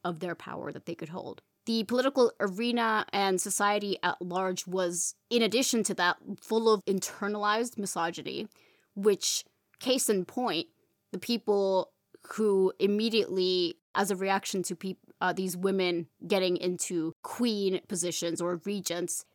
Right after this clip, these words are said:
they started attacking them, being like, "Well, why are women in power?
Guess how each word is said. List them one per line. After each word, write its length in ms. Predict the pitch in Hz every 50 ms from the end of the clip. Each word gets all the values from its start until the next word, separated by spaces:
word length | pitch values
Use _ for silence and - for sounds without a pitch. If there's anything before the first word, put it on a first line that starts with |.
| _
they 540 | 196 185 226 226 220 220 226 220 220 220 - - _ _
started 380 | - - - 247 240 226 220 208
attacking 540 | 208 202 - - 240 226 - - 214 185 175
them, 360 | - - - 175 - 180 175
being 340 | 175 214 220 220 214 202 202 196
like, 220 | 196 190 185 175
"Well, 400 | 185 180 202 208 208 196 185 - _
why 380 | - 196 175 190 196 214 226 220
are 100 | 202 190
women 280 | 180 196 190 196 185
in 100 | 190 196
power? 540 | - - 233 262 277 226 - - - - -